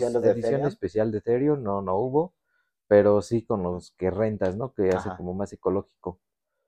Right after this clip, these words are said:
Speaker 2: Ahí los seguimos teniendo en la alacena. Algún día se los regresaré, Blackberry, no se preocupen.
Speaker 1: Algún día.
Speaker 2: Ese día quizá nunca llegue, pero
Speaker 1: <laughs>
Speaker 2: la esperanza muere al
Speaker 1: Pero
Speaker 2: último.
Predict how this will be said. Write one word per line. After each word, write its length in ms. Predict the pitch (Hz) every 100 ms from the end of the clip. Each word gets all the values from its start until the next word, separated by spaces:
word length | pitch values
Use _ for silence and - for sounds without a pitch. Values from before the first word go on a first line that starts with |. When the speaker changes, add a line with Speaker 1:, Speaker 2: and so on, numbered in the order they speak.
| _ _ _ _
Speaker 2:
Ahí 140 | 95 110
los 180 | 107
seguimos 320 | 101 98 107 104
teniendo 320 | 98 101 104
en 60 | 95
la 60 |
alacena. 460 | 87 85 - 87 80 82
Algún 260 | 113 135
día 160 | 143 139
se 140 | 120
los 120 | 110
regresaré, 500 | 104 98 98 101 104
Blackberry, 440 | 101 98 98 95 92 _ _ -
no 80 | 92
se 80 |
preocupen. 340 | - 85 - 95
Speaker 1:
Algún 240 | 92 104
día. 300 | 101 98 95 _ _ _ _ _ _ _ _ _ _ _ _ _ _ - 95
Speaker 2:
Ese 180 | 95 98
día 220 | 92 85
quizá 240 | - - 92
nunca 220 | 92 95
llegue, 340 | 113 120 117 -
pero 200 | - - 80 - _ _ -
Speaker 1:
<laughs> 340 | 117 - 117 -
Speaker 2:
la 120 | 104
esperanza 460 | - 107 110 98
muere 200 | 98 92
al 60 | 87
Speaker 1:
Pero 100 | 92
Speaker 2:
último. 340 | 90 85 82